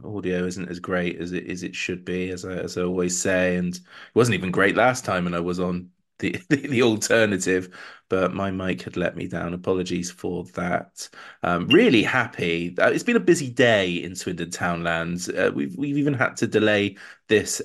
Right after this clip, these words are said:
episode because of, uh, events,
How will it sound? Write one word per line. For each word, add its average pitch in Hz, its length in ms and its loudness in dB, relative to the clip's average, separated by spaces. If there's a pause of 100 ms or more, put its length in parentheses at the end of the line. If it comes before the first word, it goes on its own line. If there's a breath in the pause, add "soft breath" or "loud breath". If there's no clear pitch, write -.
episode 92 680 -2
because 92 380 -4
of, 90 180 -2
uh, 87 220 -2 (420 loud breath)
events, - 920 0